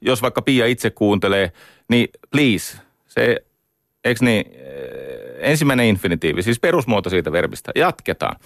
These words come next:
John Ka-, <laughs> Cacioppo. Ei ole muuten nauruaihe se, mikä tulee seuraavaksi. Siis yksinäisyys tappaa,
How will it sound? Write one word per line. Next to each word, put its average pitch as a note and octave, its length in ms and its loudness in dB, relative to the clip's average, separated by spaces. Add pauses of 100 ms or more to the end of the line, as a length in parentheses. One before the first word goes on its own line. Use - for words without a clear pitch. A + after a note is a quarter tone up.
(420)
John F3 300 2
Ka-, C3+ 180 -2 (300)
<laughs> - 240 -12
Cacioppo. - 800 -4 (2250)
Ei C#3+ 100 2
ole C#3+ 60 2
muuten C#3 220 2
nauruaihe A2 480 2
se, F#2+ 180 -4
mikä F2 200 -2
tulee F2+ 220 -2
seuraavaksi. - 500 -2 (2250)
Siis - 280 0
yksinäisyys G#2+ 540 0
tappaa, A#2+ 500 -2